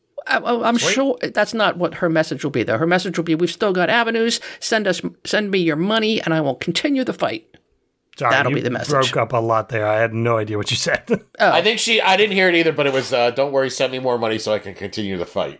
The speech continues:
Speaker 4: right?
Speaker 1: Exactly, yeah.
Speaker 4: Listen,
Speaker 3: Okay.
Speaker 4: I'm hearing heavy talk that she's gonna be Trump's running mate.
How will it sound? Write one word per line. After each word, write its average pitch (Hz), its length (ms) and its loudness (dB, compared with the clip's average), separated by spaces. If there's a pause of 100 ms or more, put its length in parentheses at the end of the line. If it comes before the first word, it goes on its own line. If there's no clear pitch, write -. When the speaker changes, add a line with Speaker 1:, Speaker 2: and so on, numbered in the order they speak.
Speaker 4:
right? 101 160 -2
Speaker 1:
Exactly, - 480 -6 (160)
yeah. - 180 -2 (360)
Speaker 4:
Listen, 269 300 0
Speaker 3:
Okay. - 120 -10
Speaker 4:
I'm 156 200 0
hearing 147 480 2 (320)
heavy 220 320 0
talk 156 420 2
that 131 140 -6
she's 202 180 -4
gonna 170 140 0
be 139 100 -6
Trump's 147 320 -4
running 147 420 0
mate. - 300 -14